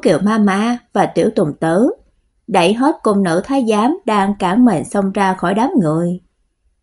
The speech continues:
Cấm vệ đương nhiên có thể cản cậu lại, nhưng bây giờ cậu là thiên tử, nhìn thấy cậu liều mạng thế này,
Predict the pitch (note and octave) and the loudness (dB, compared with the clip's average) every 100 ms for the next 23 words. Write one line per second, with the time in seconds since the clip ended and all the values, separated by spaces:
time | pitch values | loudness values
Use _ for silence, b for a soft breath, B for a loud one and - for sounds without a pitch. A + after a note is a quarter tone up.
0 | - A#3+ C4 A#3+ F3 F3 G3 G3 G3+ F#3+ | -2 2 2 2 0 0 0 2 2 0
1 | G#3+ C4+ G#3+ G3+ E3+ A#3 F3 F#3 F3 E3 | 0 0 -2 -2 -4 -2 -2 0 0 -2
2 | F#3 G3+ _ _ _ - G#3 G3+ G3 F#3+ | -4 -6 _ _ _ 0 2 4 2 0
3 | G3 F#3+ D#3+ C#3+ - D#3 F3+ F#3 G3+ G3 | 2 2 0 -2 -2 0 0 0 0 0
4 | G3+ E3+ A3 G#4+ - _ _ _ _ G#3 | 0 2 2 0 -4 _ _ _ _ 2
5 | F#3 D#3+ B3 C#4+ D#3+ F3 F#3 D#3 D3 E3+ | 2 2 -2 0 0 2 2 0 0 -2
6 | C#4+ B3 D#3 F3 F3+ | 0 0 0 -4 -6